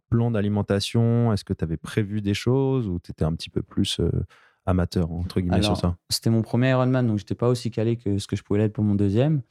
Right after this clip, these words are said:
Speaker 2: Mais, euh, mais oui, effectivement, euh, alors faut savoir que l'Ironman, donc moi je finis ce, cet Ironman en dix heures vingt-neuf, je me, je dois me classer, euh,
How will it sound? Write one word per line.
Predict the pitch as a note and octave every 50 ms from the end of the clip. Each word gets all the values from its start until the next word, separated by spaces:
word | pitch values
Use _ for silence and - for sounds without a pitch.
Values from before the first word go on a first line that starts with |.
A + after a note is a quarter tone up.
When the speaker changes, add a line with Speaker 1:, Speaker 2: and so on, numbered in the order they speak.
| _ - - - - - - - - -
Speaker 2:
Mais, | A2+ G#2+ G#2 G2 G2
euh, | F#2+ F#2+ F#2+ F#2+ F#2+ F#2+ F#2+ F#2+ F#2+ F#2+ F#2+ F#2 F#2 G2 F#2 F#2 - - - - - - - - - - - -
mais | G#2 G#2 G2+ G2+ G2+
oui, | A2+ A#2+ A2+
effectivement, | G2+ A2 G2+ - - - G#2 A2 B2 C3 C#3 C#3 C3
euh, | A2+ G#2+ G#2
alors | G2+ G2+ G2+
faut | - -
savoir | F#2+ - A2+ A2 G#2+ -
que | - G#2
l'Ironman, | G2+ G2+ G2 G2+ G2+ G#2 G#2 G#2 A2 A#2 A#2+ A#2+ A#2 A#2+ _ _ - - _ _ -
donc | - G2+ -
moi | - A#2+
je | A#2 A#2+ -
finis | - - G#2 G#2 G#2
ce, | - - G#2 G2+ G2+ G2+ G2+ G2+
cet | - - G#2+ -
Ironman | A2 G#2+ G#2 G#2+ G#2 A2 A#2+ B2 A#2+ G#2+
en | G2+
dix | G2+ G2+ G#2 G2+ A2
heures | G#2 G2+
vingt-neuf, | G#2 - - - B2 C#3 D3 - - - - - -
je | - - - G#2
me, | G2+ G2 G2+
je | F#2+
dois | - G2
me | G2
classer, | G2 - G#2 F#2+ - - - G#2+ G#2
euh, | G2 F#2+ F#2 F#2